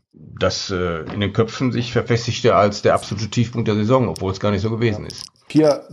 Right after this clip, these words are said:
Speaker 2: täuscht der Eindruck oder ist das bei euch etwas weniger der Fall, dass es da Überraschungen gibt und dass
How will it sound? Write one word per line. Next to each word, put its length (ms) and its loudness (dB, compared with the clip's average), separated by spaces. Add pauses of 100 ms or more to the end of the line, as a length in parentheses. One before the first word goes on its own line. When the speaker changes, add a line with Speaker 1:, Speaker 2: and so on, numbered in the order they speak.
Speaker 2:
täuscht 380 2
der 140 2
Eindruck 420 0
oder 160 -2
ist 180 -6
das 140 -6
bei 320 0
euch 540 2 (260)
etwas 480 -2
weniger 420 2
der 160 -4
Fall, 680 0
dass 220 -4
es 120 -6
da 140 4
Überraschungen 720 2
gibt 160 -2
und 100 -6
dass 260 -4